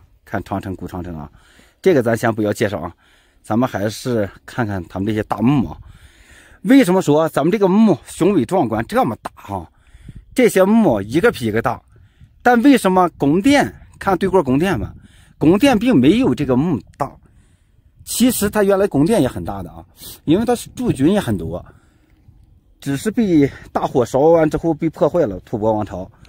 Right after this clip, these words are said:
被瓦解之后，已经就给烧毁了，所以看着不大。再主要还一点，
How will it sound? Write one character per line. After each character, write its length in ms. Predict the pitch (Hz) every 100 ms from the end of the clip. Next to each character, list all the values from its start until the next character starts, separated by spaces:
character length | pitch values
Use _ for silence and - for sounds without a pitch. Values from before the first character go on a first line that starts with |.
| -
被 440 | - 151 131 123 107
瓦 220 | 98 151
解 160 | 160 110
之 80 | 113
后， 300 | 196 107 - _ _ _ _ _
已 160 | - 110
经 180 | 104 151
就 80 | 180
给 80 |
烧 240 | 131 160 220
毁 180 | 190 85
了， 120 | - _ _ _ _ _ _
所 160 | - 220
以 60 |
看 180 | - 143
着 60 | 107
不 100 | 90
大。 180 | 98 - - _ _ _ _ _ _ _
再 240 | - 277
主 160 | 151 117
要 200 | 110 107
还 260 | - - 165
一 120 | 160
点， 240 | 113 80